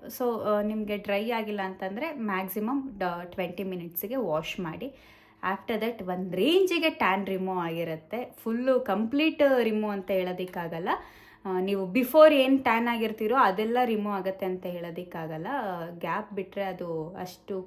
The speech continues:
ಕಷ್ಟ ರಿಮೂವ್ ಆಗೋದಕ್ಕೆ. ಇವತ್ತಿನ ಟ್ಯಾನ್ ಏನಾಗಿರ್ತೀವೋ ಅದು ಕಂಪ್ಲೀಟಾಗಿ ರಿಮೂವ್ ಆಗುತ್ತೆ. ಇನ್ಸ್ಟೆಂಟ್ ಟ್ಯಾನ್ ಏನಾಗಿರ್ತೀವೋ ಅದು ಇನ್ಸ್ಟೆಂಟಾಗಿ ಕ್ಲಿಯರ್ ಆಗುತ್ತೆ. ಹಳೆ ಟ್ಯಾನ್ ಎಲ್ಲ ಅದು ಸ್ವಲ್ಪ ಪ್ರೊಸೀಜರು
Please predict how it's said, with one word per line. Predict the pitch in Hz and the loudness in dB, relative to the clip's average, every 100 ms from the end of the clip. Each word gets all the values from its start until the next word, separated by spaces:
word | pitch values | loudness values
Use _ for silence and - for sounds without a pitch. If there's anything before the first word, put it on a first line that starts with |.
| - | -6
ಕಷ್ಟ | 202 - - 214 190 175 | -8 -4 -2 -2 -2 -6
ರಿಮೂವ್ | 180 202 190 | -6 -4 -6
ಆಗೋದಕ್ಕೆ. | 175 165 165 - 294 - - - - _ | -6 -8 -10 -10 -12 -12 -20 -20 -20 _
ಇವತ್ತಿನ | 220 254 320 320 320 294 294 | -4 6 6 6 6 8 8
ಟ್ಯಾನ್ | 285 262 233 269 262 | 6 4 4 6 4
ಏನಾಗಿರ್ತೀವೋ | 226 220 208 202 214 262 | 4 2 0 -2 -2 -2
ಅದು | 220 | -2
ಕಂಪ್ಲೀಟಾಗಿ | 208 196 185 190 185 180 170 | -2 -4 -4 -6 -4 -4 -4
ರಿಮೂವ್ | 165 170 165 | -4 -4 -4
ಆಗುತ್ತೆ. | 147 151 - 269 | -6 -10 -10 -6
ಇನ್ಸ್ಟೆಂಟ್ | 220 208 202 - 247 233 | -2 -4 -4 -2 -2 0
ಟ್ಯಾನ್ | 208 190 | 0 0
ಏನಾಗಿರ್ತೀವೋ | 185 175 165 160 165 - 202 294 - - - - | -2 -6 -6 -6 -8 -10 -10 -12 -14 -20 -12 -2
ಅದು | 262 | 2
ಇನ್ಸ್ಟೆಂಟಾಗಿ | 269 262 226 190 196 | 2 0 -2 -2 -4
ಕ್ಲಿಯರ್ | 269 - 208 180 170 | -6 -2 0 0 -2
ಆಗುತ್ತೆ. | 156 151 151 - | -4 -4 -6 -8
ಹಳೆ | - 170 170 202 | -8 -6 -2 -2
ಟ್ಯಾನ್ | 247 226 208 | -2 -2 -2
ಎಲ್ಲ | 196 190 | -4 -4
ಅದು | 220 180 | -6 -6
ಸ್ವಲ್ಪ | 180 175 160 160 - - | -8 -10 -10 -10 -10 -10
ಪ್ರೊಸೀಜರು | - 165 196 202 170 165 170 - | -10 -6 -4 -4 -2 -4 -6 -12